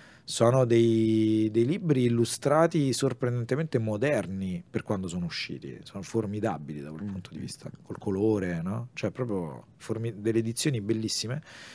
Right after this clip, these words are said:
Speaker 1: E tutt'oggi, se tu vai a vedere una mostra di, di,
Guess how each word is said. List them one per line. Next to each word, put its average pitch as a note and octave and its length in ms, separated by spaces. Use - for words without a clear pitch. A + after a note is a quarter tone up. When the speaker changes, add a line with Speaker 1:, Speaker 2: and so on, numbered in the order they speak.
Speaker 1:
E B2 100
tutt'oggi, C3 380
se G#2 120
tu - 120
vai G#2 120
a F#2 40
vedere G2+ 220
una G2+ 120
mostra G#2 520
di, F2+ 560
di, D#2+ 1200